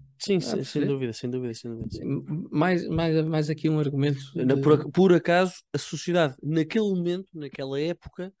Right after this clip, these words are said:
Speaker 1: naquela circunstância, valoriza, não é?
Speaker 2: Exatamente, exatamente. Pronto, e isto, isto aqui é outro argumento que eu acho bastante interessante que ele utiliza. Agora, fazendo aqui um, um ponto de ordem, e, e o próprio, o próprio autor o faz,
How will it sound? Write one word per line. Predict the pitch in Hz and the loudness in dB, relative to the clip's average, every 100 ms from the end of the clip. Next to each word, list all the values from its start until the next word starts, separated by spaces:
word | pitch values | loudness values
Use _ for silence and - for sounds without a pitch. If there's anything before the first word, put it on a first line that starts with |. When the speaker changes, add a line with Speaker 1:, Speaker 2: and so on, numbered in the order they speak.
| _ | _
Speaker 1:
naquela | 131 - 180 160 | -14 -2 2 2
circunstância, | 156 151 160 170 160 175 175 _ _ | -2 -8 -10 -10 -10 -12 -16 _ _
valoriza, | 139 151 147 123 113 110 | -8 -6 -4 -6 -6 -12
não | 104 | -14
é? | 107 _ _ _ _ _ _ _ | -16 _ _ _ _ _ _ _
Speaker 2:
Exatamente, | 160 165 156 143 127 123 127 _ _ _ - | -2 -2 0 -2 -4 -8 -10 _ _ _ -12
exatamente. | 131 120 - 123 131 - | -4 -4 -4 -8 -10 -10
Pronto, | - 127 | -8 -6
e | 123 117 | -4 -2
isto, | 127 - | -4 -2
isto | 156 - | -4 -2
aqui | 135 139 | 0 0
é | |
outro | 135 135 143 139 135 | 0 -2 -6 -6 -6
argumento | 127 131 135 135 | -8 -4 -2 -2
que | 135 | -4
eu | |
acho | 135 135 | -6 -8
bastante | - 127 131 | -10 -6 -4
interessante | 120 117 - 120 - | -4 -6 -10 -10 -8
que | 131 | -6
ele | 127 | -6
utiliza. | - 113 110 135 _ _ _ _ _ - _ _ _ _ _ | -6 -12 -14 -18 _ _ _ _ _ -20 _ _ _ _ _
Agora, | - 208 139 - - _ | 0 0 0 -4 -20 _
fazendo | - 135 139 | -2 2 4
aqui | 135 135 127 | 4 2 2
um, | 127 - 123 | 0 -4 -6
um | |
ponto | 135 127 - 117 | -2 -2 -2 0
de | |
ordem, | 117 156 180 196 | 2 2 0 -2
e, | 127 120 - | -2 -2 -2
e | 113 | -6
o | |
próprio, | 110 - 117 - 113 110 | -4 -4 -4 -2 -2 -2
o | 226 _ - - _ | -8 _ -20 -20 _
próprio | - 117 117 | -2 0 0
autor | - 120 | 0 0
o | 113 | 0
faz, | - 120 120 147 | 2 2 2 0